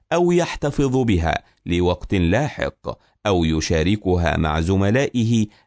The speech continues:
الذين يحتاجون إلى تعليق صوتي.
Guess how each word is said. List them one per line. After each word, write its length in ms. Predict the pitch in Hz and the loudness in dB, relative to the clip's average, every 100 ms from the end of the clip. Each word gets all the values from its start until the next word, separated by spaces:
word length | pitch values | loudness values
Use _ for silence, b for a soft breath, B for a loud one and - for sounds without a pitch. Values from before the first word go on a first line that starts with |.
| - | -4
الذين 580 | 143 156 156 131 151 143 | 0 2 2 2 2 2
يحتاجون 800 | 131 123 - 120 104 95 110 104 | 2 0 -2 -2 0 2 2 2
إلى 440 | 101 110 101 98 | 0 0 2 0
تعليق 760 | 95 92 85 90 85 - 90 85 | 0 -2 0 0 0 0 0 0
صوتي. 640 | - 90 - 76 71 - | 0 -2 -2 -6 -6 -10